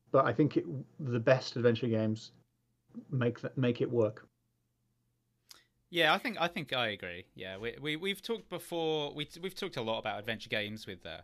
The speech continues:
Speaker 2: with various people, you know, like Francisco Gonzalez, and I think we all kind of share the same opinion that there has to sort of be reasons, and it can be, they can, can be very abstract and strange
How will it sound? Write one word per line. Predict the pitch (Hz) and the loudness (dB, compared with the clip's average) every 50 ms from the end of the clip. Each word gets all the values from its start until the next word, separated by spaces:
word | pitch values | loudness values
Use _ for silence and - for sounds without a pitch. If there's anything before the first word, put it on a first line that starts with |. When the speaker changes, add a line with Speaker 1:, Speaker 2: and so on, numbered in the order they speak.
| - _ - - - - - - _ _ | -18 _ -20 -20 -20 -20 -20 -20 _ _
Speaker 2:
with | - 113 | -12 -4
various | 110 127 117 107 101 - | -2 0 0 0 -2 -6
people, | - 113 107 - 107 95 | -8 -8 -8 -8 -8 -10
you | 92 | -10
know, | 85 87 | -10 -10
like | 87 90 90 - | -10 -12 -10 -10
Francisco | - 107 95 - 92 90 - - 92 90 | -10 -10 -10 -10 -14 -14 -12 -12 -12 -12
Gonzalez, | 92 92 92 95 90 90 90 90 - | -12 -14 -12 -12 -12 -12 -14 -14 -14
and | 92 90 87 | -16 -16 -16
I | - - - - - - - - | -16 -18 -18 -20 -20 -20 -8 -6
think | 131 127 110 - - - - _ _ _ - _ _ _ - - - _ - - - | -6 -6 -6 -10 -16 -20 -20 _ _ _ -20 _ _ _ -20 -20 -8 _ -6 -2 0
we | 131 | 0
all | 131 123 | 0 0
kind | - - 131 110 | 0 0 -2 -2
of | 98 | -2
share | - - 127 | -2 -2 -2
the | 107 101 | -2 -2
same | 98 - 107 101 | -6 -8 -8 -10
opinion | 95 - - 113 98 92 90 | -10 -10 -10 -10 -10 -10 -10
that | 87 87 82 - _ _ _ _ _ _ _ _ _ _ _ _ _ _ _ - - _ _ _ _ _ _ _ _ _ _ _ _ _ | -12 -14 -14 -16 _ _ _ _ _ _ _ _ _ _ _ _ _ _ _ -18 -18 _ _ _ _ _ _ _ _ _ _ _ _ _
there | - 110 98 | -8 -6 -4
has | 113 113 107 - | -4 -6 -6 -8
to | - 110 | -12 -14
sort | 101 - - 104 98 | -12 -10 -10 -12 -10
of | - | -8
be | - 113 104 | -8 -8 -8
reasons, | 95 104 107 113 117 113 - 127 123 123 120 113 113 | -6 -8 -6 -6 -6 -8 -8 -8 -8 -8 -8 -8 -10
and | 104 | -10
it | 104 104 | -10 -10
can | - 120 | -10 -8
be, | 117 120 120 113 110 - - - - _ _ - | -6 -4 -4 -6 -8 -10 -14 -20 -20 _ _ -14
they | 143 135 127 | -10 -10 -10
can, | - 123 117 110 - _ _ _ _ _ _ _ _ _ - - - - - - - _ _ _ _ _ - | -8 -10 -10 -10 -12 _ _ _ _ _ _ _ _ _ -14 -12 -12 -12 -14 -16 -20 _ _ _ _ _ -14
can | - 139 | -8 -6
be | 131 123 | -6 -4
very | 113 120 117 110 104 95 - - | -2 0 0 0 -2 -4 -4 -2
abstract | 107 110 110 - - - - 151 156 156 - - | -2 -2 0 -2 -6 -4 -2 -2 -4 -4 -6 -10
and | 123 113 | -10 -10
strange | - - - 127 117 120 123 131 135 123 - | -10 -6 -4 -4 -2 -2 -4 -6 -8 -10 -14